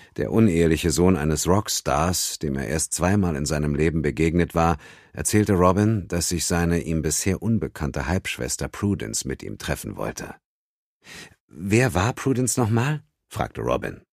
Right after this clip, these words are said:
Sie wusste, dass Strikes Vater dreimal verheiratet gewesen war, ihr Geschäftspartner jedoch das Resultat eines One-Night-Stands mit einer Frau war, die von der Presse für gewöhnlich als Super-Groupie bezeichnet wurde.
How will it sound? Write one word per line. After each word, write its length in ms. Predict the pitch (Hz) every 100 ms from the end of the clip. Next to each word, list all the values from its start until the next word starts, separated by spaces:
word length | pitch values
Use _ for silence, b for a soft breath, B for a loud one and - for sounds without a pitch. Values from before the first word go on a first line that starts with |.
| _
Sie 160 | 80 90
wusste, 280 | 107 -
dass 180 | - -
Strikes 320 | - 69 71
Vater 340 | - 76 71 71
dreimal 380 | 71 73 71 67
verheiratet 640 | 76 73 90 55 - -
gewesen 420 | - - 50 50
war, 240 | 53 50 - B B B B
ihr 100 | 101
Geschäftspartner 760 | 90 82 110 - - 85 82 82
jedoch 280 | 80 80 -
das 280 | 78 73
Resultat 500 | 78 78 76 85 90
eines 320 | 60 78 73 73
One-Night-Stands 1000 | 85 92 52 50 - - 71 69 - 71
mit 120 | 71
einer 220 | 67 69
Frau 340 | - 80 82
war, 220 | 80 87 87 B B B B
die 100 | -
von 140 | - 85
der 100 | 78
Presse 320 | - 101 95
für 140 | -
gewöhnlich 560 | 80 69 87 87 78 78
als 360 | 76 76 - -
Super-Groupie 1040 | - - 110 107 - - - 80 71 58 -
bezeichnet 640 | - - 65 - - -
wurde. 360 | 55 53 -